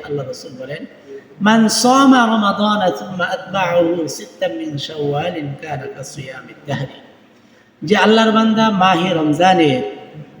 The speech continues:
রোজা রাখার পরে শাওয়াল মাসে ছয়টি রোজা রাখবে, আল্লাহ পাক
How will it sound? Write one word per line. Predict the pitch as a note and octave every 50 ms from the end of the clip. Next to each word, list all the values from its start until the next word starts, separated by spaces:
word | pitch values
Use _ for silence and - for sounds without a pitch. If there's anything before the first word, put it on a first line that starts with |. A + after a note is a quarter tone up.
| - -
রোজা | F3 F3 F#3 F3+ G3+ G3
রাখার | F#3+ F3+ F3+ - G3+ G3+ G3+ -
পরে | F3+ F3 E3 D3+ C#3 -
শাওয়াল | - - - F3+ F3+ F3+ F3+ F#3 F3 E3+ D#3+
মাসে | D3+ D3+ C#3+ C#3+ - - E3 D3+ C3+ D3 - - - - - - - - - -
ছয়টি | - F#3+ G3 G#3 G3 A3+
রোজা | G#3+ F3+ D#3+ D3+ D#3+ F3
রাখবে, | E3 D3+ C#3 B2 C3+ C#3+ D#3 E3+ F#3 G#3 A#3 A#3+ - - - - - - - - - - -
আল্লাহ | G3 G#3 G3+ F3+ E3+
পাক | - - G#3+ A3+ A#3